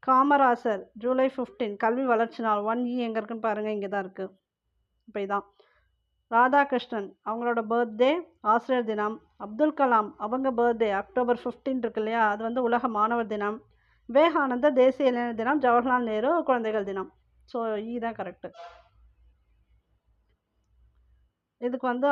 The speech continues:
ஆப்ஷன் கொஞ்சம் மிஸ் ஆயிடுச்சு, கட் ஆகும்போது தெரியாம கட் பண்ணிட்டேன். ஓகே, நீங்க ஆன்சர் எப்படியா இருந்தாலும் நீங்க நோட் பண்ணிருப்பீங்க இல்லையா? இப்ப ஆன்சர் பார்த்தலாம். புலி உருமும்,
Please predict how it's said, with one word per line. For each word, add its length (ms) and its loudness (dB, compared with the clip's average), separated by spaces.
ஆப்ஷன் 340 -2
கொஞ்சம் 240 -4
மிஸ் 220 -6
ஆயிடுச்சு, 320 0
கட் 220 0
ஆகும்போது 320 -4
தெரியாம 320 -4
கட் 160 -6
பண்ணிட்டேன். 500 2
ஓகே, 180 0
நீங்க 200 -2
ஆன்சர் 300 0
எப்படியா 180 0
இருந்தாலும் 300 0
நீங்க 140 -2
நோட் 200 -4
பண்ணிருப்பீங்க 420 -4
இல்லையா? 220 0
இப்ப 160 -6
ஆன்சர் 300 -10
பார்த்தலாம். 480 -4
புலி 260 4
உருமும், 460 -2